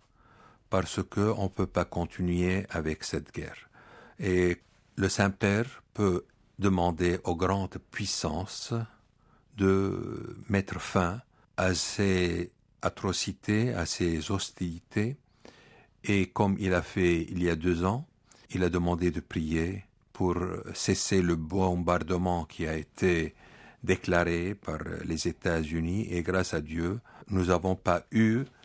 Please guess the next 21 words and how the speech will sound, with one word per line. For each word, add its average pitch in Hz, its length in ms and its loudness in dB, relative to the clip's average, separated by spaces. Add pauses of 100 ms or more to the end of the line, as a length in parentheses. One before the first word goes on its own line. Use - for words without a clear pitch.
(160)
ce 95 560 2
bombardement 92 1120 -2
et 80 640 -8
l'attaque 90 640 -2 (140)
contre - 340 -2
la 80 120 -2
Syrie. - 340 -10 (480)
Alors, 98 340 4
nous 90 320 2
croyons 104 720 2
en 90 100 -2
la 85 140 0
prière 87 640 -4 (580)
et 87 300 0
nous 98 160 0
croyons 98 640 2
que 101 460 2 (420)
Dieu 98 400 2 (640)
peut 95 160 4
nous 87 240 0
aider 87 440 -2